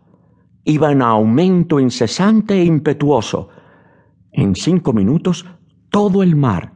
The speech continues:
hasta Burg, se vio azotado con indomable furia. Pero el alboroto era mayor entre Moscoe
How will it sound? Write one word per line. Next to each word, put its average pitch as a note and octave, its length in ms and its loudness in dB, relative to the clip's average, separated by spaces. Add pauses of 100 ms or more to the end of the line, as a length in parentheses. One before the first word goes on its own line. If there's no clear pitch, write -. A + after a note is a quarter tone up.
(220)
hasta A#2 340 -2
Burg, F#3 520 -2 (360)
se - 280 -2
vio E3+ 260 0
azotado D3 680 -4
con A#2 180 0
indomable A2 800 0
furia. F#2 520 -2 (960)
Pero D3 280 0
el C3+ 80 2
alboroto B2 640 0
era F3 140 2
mayor D3 420 2
entre A2+ 360 -2
Moscoe D#3 720 0